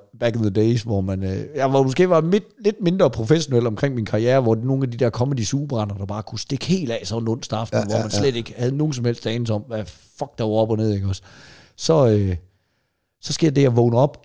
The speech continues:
Speaker 1: med den der fornemmelse af, hvor man bare tænker, "Jeg har sovet for, jeg har sovet for mig." Inden jeg overhovedet har åbnet mine øjne, tænker jeg bare, "Det går galt, det her. Fuck, hvor blev du stiv i går. Nej, nej, nej. Og du skal jo optræde i Herning i dag." Jeg boede i København på det her tidspunkt. "Du skal optræde i Herning." Fuck,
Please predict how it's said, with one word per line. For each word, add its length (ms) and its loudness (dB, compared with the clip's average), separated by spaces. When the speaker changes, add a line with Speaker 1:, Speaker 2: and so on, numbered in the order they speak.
Speaker 1:
med 100 0
den 80 0
der 100 4
fornemmelse 480 2
af, 140 0
hvor 100 -4
man 80 -4
bare 100 0
tænker, 260 -2
"Jeg 100 2
har 60 2
sovet 240 -6
for, 220 -20
jeg 80 0
har 60 2
sovet 180 -2
for 60 -8
mig." 140 -4
Inden 160 2
jeg 80 6
overhovedet 340 6
har 80 4
åbnet 360 0
mine 160 -2
øjne, 200 0
tænker 200 -6
jeg 60 -10
bare, 200 -10
"Det 80 2
går 120 -2
galt, 220 -4
det 80 -4
her. 80 -2
Fuck, 240 -4
hvor 160 0
blev 200 2
du 60 -2
stiv 240 0
i 40 0
går. 280 2
Nej, 160 2
nej, 120 -2
nej. 180 -4
Og 60 -2
du 80 4
skal 140 2
jo 60 6
optræde 260 4
i 20 8
Herning 280 4
i 40 2
dag." 60 2
Jeg 100 -20
boede 140 4
i 20 0
København 320 2
på 40 -6
det 100 -2
her 40 -4
tidspunkt. 300 -6
"Du 60 2
skal 140 0
optræde 280 2
i 20 4
Herning." 260 0
Fuck, 360 -2